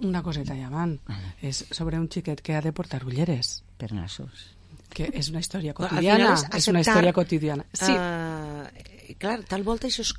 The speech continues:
Speaker 3: contes no existien perquè no volien que pensaren massa.
Speaker 2: Ja.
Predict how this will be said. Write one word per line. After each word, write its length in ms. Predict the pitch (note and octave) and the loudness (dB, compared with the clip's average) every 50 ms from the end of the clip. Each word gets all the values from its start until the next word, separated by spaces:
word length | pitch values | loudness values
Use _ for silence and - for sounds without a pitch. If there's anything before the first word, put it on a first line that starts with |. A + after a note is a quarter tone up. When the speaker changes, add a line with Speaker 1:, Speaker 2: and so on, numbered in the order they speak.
| - - | -10 -8
Speaker 3:
contes 360 | - A3 G#3+ G#3 A3+ A3 G#3 | -4 -4 -4 -2 -2 -2 -2
no 60 | G#3 G3+ | -2 -2
existien 500 | - - G#3 F#3+ - - F3+ F3 F3+ - - - - - - - | -2 -2 0 0 0 0 -2 -4 -4 -6 -10 -14 -16 -16 -14 -8
perquè 220 | - E3+ - - D#3 | -8 -6 -4 -4 -4
no 100 | D#3 D#3 | -4 -4
volien 260 | F3 F3 D#3+ D3+ D3 | -4 -4 -6 -8 -8
que 120 | C#3+ E3+ | -8 -8
pensaren 440 | - - C#3 - - B2+ B2+ C#3+ D3 C3+ | -8 -8 -8 -8 -8 -8 -10 -10 -10 -8
massa. 360 | B2 B2+ - - - B2 - - - - - - - - | -8 -6 -6 -6 -8 -8 -12 -16 -18 -20 -20 -20 -14 -6
Speaker 2:
Ja. 380 | D3 C#3+ C3 A#2+ A2+ G#2 A#2 | -4 -2 0 0 0 -2 -4